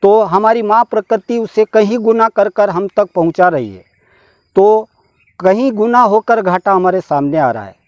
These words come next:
किसान भाइयों, जिस दिन हमारी सोच बदल गई और उ-, जिस दिन से हमने चालू कर दिया कि मेरी खेती में खूब बरकत है, खूब बढ़ोतरी है, उस दिन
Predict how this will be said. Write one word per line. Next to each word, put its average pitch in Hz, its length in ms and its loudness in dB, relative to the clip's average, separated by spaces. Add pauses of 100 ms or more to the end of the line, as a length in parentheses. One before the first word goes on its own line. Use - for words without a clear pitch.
किसान 143 320 -2
भाइयों, 147 360 -4 (380)
जिस 170 220 2
दिन 214 220 2
हमारी 208 360 0
सोच 208 480 0 (1040)
बदल 254 320 2
गई 226 300 0 (260)
और 233 340 2 (580)
उ-, 196 140 0 (140)
जिस 190 240 0
दिन 247 280 0
से 247 180 0
हमने 226 400 -2
चालू 202 340 0
कर 220 200 0
दिया 208 260 2
कि 208 140 -6
मेरी 202 220 0
खेती 190 380 -2
में 214 140 0
खूब 214 300 -2
बरकत 202 420 0
है, 190 120 -4
खूब 196 300 -4
बढ़ोतरी 190 480 0
है, 180 180 0 (420)
उस 214 200 4
दिन 208 380 0